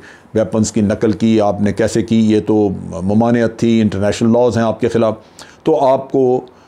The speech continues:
इंटरनेशनली इसके नताइज भुगतने पड़ते हैं। लेकिन जब अमेरिका को भी ये शक था और उन्होंने बार बार कहा, तो फिर पाकिस्तानी साइंसदानों ने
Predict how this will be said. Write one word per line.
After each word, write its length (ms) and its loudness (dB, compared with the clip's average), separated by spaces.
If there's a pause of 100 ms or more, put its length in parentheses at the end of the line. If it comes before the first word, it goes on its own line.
(140)
इंटरनेशनली 960 2
इसके 400 2 (160)
नताइज 380 0
भुगतने 320 0
पड़ते 280 -2
हैं। 160 2 (600)
लेकिन 300 2
जब 160 2
अमेरिका 440 2
को 120 0
भी 140 4
ये 80 2
शक 240 -2 (100)
था 140 0
और 160 2
उन्होंने 300 2
बार 220 0
बार 240 0
कहा, 400 0
तो 120 0
फिर 180 0
पाकिस्तानी 580 -2
साइंसदानों 580 -2
ने 180 0